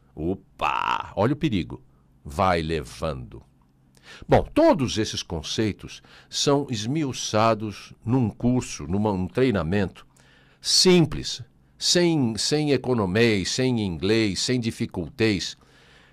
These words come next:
que é passado das dezenove e trinta às vinte e uma e trinta. Três dias. Simplesinho. E é, e é ao vivo, online.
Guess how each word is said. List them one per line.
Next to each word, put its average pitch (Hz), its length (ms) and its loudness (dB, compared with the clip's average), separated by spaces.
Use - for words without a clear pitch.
que 147 180 2
é 151 260 6
passado 127 640 2
das 98 440 -2
dezenove 135 840 0
e - 20 -10
trinta 233 420 -4
às 151 280 -6
vinte 190 560 -8
e 175 80 -4
uma 165 180 -6
e 147 60 -8
trinta. 76 420 -14
Três 262 280 0
dias. 170 420 -8
Simplesinho. 156 640 -2
E 208 120 4
é, 190 400 6
e 151 100 4
é 175 200 4
ao 156 120 4
vivo, 147 360 2
online. 143 480 4